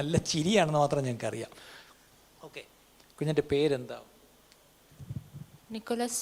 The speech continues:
Speaker 2: ഫിലിപ്പ് ടോണി.
Speaker 1: നിക്കോളാസ് ഫിലിപ്പ് ടോണി എന്നാണ് ആ കുഞ്ഞിൻ്റെ പേര്. ആ കുഞ്ഞിനെ നമ്മൾ കർത്താവായ യേശു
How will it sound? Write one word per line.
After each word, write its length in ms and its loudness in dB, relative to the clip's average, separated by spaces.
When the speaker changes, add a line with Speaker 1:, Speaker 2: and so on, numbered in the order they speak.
Speaker 2:
ഫിലിപ്പ് 300 -6
ടോണി. 220 -8
Speaker 1:
നിക്കോളാസ് 580 6
ഫിലിപ്പ് 400 2
ടോണി 220 4
എന്നാണ് 260 0
ആ 80 -4
കുഞ്ഞിൻ്റെ 340 -6
പേര്. 180 -8
ആ 120 -2
കുഞ്ഞിനെ 280 0
നമ്മൾ 220 -2
കർത്താവായ 480 -4
യേശു 180 -10